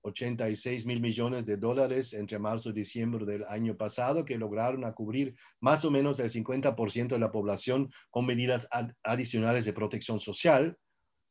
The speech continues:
Pero la pregunta es, ¿cuánto tiempo se puede mantener estos esfuerzos? ¿Y qué significan estos esfuerzos que tenemos ahora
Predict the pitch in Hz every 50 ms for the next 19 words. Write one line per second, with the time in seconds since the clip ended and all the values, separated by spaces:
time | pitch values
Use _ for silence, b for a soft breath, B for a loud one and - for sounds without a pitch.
0 | _ _ - 139 139 135 135 131 127 135 139 147 160 180 185 165 156 147 156 170
1 | 165 - - 147 151 165 160 180 - - 151 151 160 156 165 - 156 143 139 143
2 | 143 143 139 131 131 127 117 117 127 120 139 151 156 143 123 117 - 135 117 117
3 | 117 104 - - - 170 180 175 156 - 143 151 147 147 b b b b b b
4 | - 127 120 - 160 180 180 - 180 170 160 151 147 160 170 147 165 151 147 147
5 | 151 156 147 - 160 143 139 - 131 117 - - 147 147 151 139 120 139 131 117
6 | 117 - - - - 113 113 _ _ - 117 113 113 123 123 123 117 - 95 98
7 | 101 104 113 131 139 160 180 196 196 -